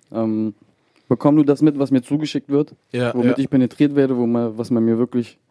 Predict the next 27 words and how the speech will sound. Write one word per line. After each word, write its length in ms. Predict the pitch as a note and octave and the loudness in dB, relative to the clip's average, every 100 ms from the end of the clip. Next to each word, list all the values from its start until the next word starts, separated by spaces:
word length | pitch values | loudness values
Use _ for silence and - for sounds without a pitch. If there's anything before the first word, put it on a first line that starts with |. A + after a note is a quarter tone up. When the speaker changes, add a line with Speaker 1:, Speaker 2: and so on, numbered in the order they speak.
| _ _ - | _ _ -6
Speaker 1:
reindrückt 500 | A#2 C3 C3 C3 B2 | 2 4 4 2 0
und 100 | A#2+ | -2
sagt, 220 | A#2 A2+ | -2 -2
„Ey, 300 | A2 A#2 A2+ - _ _ _ _ | -2 -4 -4 -10 _ _ _ _
zieh 140 | A#2+ | -4
dir 80 | A#2+ | -2
das 220 | A#2 A2 | -2 -2
rein, 240 | A2 A2+ G#2 | -4 -2 -4
Dicker. 300 | G2+ A2+ G#2+ _ _ | -6 -8 -10 _ _
Speaker 2:
Okay, 380 | B2 A#2 B2+ A2+ | -14 -10 -4 -4
Speaker 1:
Das 100 | A2 | 0
Speaker 2:
okay. 80 | B2 | 0
Speaker 1:
musst 200 | A#2+ G#2+ | 0 0
du 40 | |
dir 140 | A#2+ A2+ | 0 2
reinziehen“ 420 | A2+ A2 A#2 A2+ | 0 -2 -4 -4
und 100 | A2 | -4
so. 220 | A2+ A#2+ - _ _ _ | -6 -10 -12 _ _ _
Dann 180 | B2+ C#3+ | 0 2
gucke 200 | D3 C#3+ | 2 -2
ich's 80 | C#3 | 2
mir 140 | C#3 | 2
auch 100 | B2+ | 2
an, 180 | - C#3+ | 0 0
aber 140 | B2+ A#2 | 2 2
auch 120 | B2+ | 2
nicht 240 | C#3 C3 | 0 0